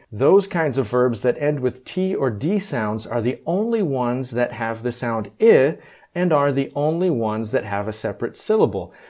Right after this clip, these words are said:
So when we talk about, for example, words like washed, washed, I hear from a lot of my students as washed, which is incorrect. It should be one single syllable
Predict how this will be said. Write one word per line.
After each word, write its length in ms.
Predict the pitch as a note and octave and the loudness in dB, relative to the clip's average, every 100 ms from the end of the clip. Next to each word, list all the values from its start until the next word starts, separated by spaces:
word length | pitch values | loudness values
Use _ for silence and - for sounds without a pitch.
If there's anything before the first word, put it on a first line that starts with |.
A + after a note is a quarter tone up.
| _ | _
So 180 | - F3 | -2 2
when 160 | F#3+ | 4
we 80 | F3 | 2
talk 300 | F3 D#3+ D#3 | 2 0 2
about, 360 | C#3 B2+ B2+ - | 2 4 4 0
for 280 | - B2 | 0 2
example, 680 | A2 G2+ E3 F#3 F3+ B2 B2 | 2 0 -2 -2 4 4 4
words 400 | A2+ A2 A2 G#2+ | 0 0 0 0
like 320 | A2 A2+ - | 0 0 -2
washed, 720 | - D#3+ G3 - - - - - _ _ _ _ _ | -2 2 2 0 -2 -10 -14 -16 _ _ _ _ _
washed, 720 | G2+ C3 G#3 D#3 D#3 - - - _ - | -2 0 2 0 -2 -10 -14 -18 _ -4
I 200 | A#2+ B2+ | -2 -2
hear 340 | A2 C3 D3 | 2 4 4
from 280 | - C3 A2+ | 0 -4 -2
a 120 | A2+ | 0
lot 280 | G#2 C3+ G#3 | 2 2 2
of 120 | C3+ | 0
my 180 | B2+ A#2+ | 0 -2
students 440 | - A2 A#2 B2 | -2 -4 -4 -4
as 340 | B2+ C3+ - A#2+ | 0 0 0 -2
washed, 760 | C3 G#3 G3+ - F#2 E2 - _ | -2 -2 -4 -4 -4 -4 -12 _
which 200 | G2 F2+ | -10 -6
is 140 | A2+ G2+ | -4 -4
incorrect. 560 | A2 G#2+ C#3 E3 G2+ | -6 -2 0 2 0
It 140 | G2+ G2+ | -2 -2
should 240 | B2+ G#2 | -2 0
be 100 | G#2+ | 0
one 480 | G#2+ G#2 A2+ E3 G3 | -2 -4 0 0 0
single 380 | F#3 E3 F3 D#3 | -2 -2 0 0
syllable 520 | - A2+ G#2+ A2+ | 0 0 2 0